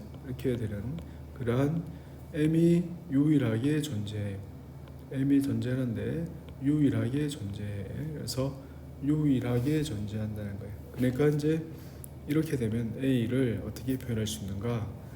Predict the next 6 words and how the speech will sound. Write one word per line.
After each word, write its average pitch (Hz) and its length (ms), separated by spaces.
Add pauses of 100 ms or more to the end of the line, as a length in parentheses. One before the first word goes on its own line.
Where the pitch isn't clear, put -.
(300)
얘를 131 500 (380)
두 160 280
배, 147 580 (120)
이로 165 240
나누었을 120 480
때 139 160